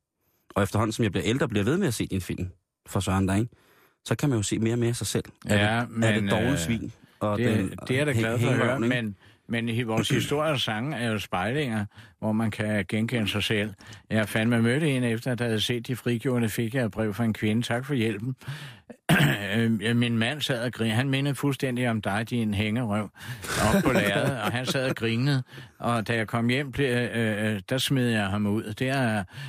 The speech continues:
Speaker 2: øh, det har jeg haft lyst til længe, men nu er jeg endelig på, nu er jeg blevet fri fra ham. Tak for hjælp. <laughs> Så det, men jeg vil lige se til en tale til ungdommen, når du siger De Syv Samuraier. Hvis du nu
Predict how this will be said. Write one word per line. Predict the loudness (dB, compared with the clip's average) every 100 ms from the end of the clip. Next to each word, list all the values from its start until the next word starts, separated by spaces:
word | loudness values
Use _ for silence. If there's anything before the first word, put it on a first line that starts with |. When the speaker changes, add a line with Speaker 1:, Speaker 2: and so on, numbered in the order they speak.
| -4
Speaker 2:
øh, | -2 -2
det | -2
har | 0
jeg | 0
haft | 2
lyst | 0 0 0
til | 0
længe, | 2 2 2
men | 2 2
nu | 2
er |
jeg | 2
endelig | 0 -2
på, | -2 0 0 0
nu | 0 2
er |
jeg | 0
blevet | 0 -2
fri | -2 -4
fra | -2
ham. | -2 -2 -2
Tak | -4 -4
for | -2
hjælp. | -2 -2 -4 -2 2 2 2
<laughs> | 0 2 0
Så | 2 0 0
det, | 0 0 0 0 0
men | 0 2
jeg | 0
vil | 2
lige | 0 0
se | 0 0
til | 0 0 0 0
en | -2
tale | -2 0 0 0
til | 0
ungdommen, | 0 0 0 0 0 -2 -6 -12 -12 -2
når | 0
du | 0
siger | 0 0 0
De | 0
Syv | 0 0
Samuraier. | 0 0 2 0 0 0
Hvis | -2 0
du | 2
nu | 2 2